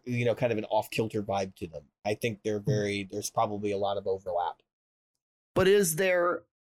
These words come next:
Speaker 2: is there enough cult following to keep them in business long term? I don't know.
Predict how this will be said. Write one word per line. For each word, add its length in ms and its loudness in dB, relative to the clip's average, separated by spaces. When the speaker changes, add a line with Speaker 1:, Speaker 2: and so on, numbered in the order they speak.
Speaker 2:
is 180 2
there 160 4
enough 320 0
cult 360 -2
following 880 0
to 100 -4
keep 380 -8
them 200 2
in 120 0
business 680 -2
long 280 0
term? 460 -4
I 80 -2
don't 140 2
know. 220 -4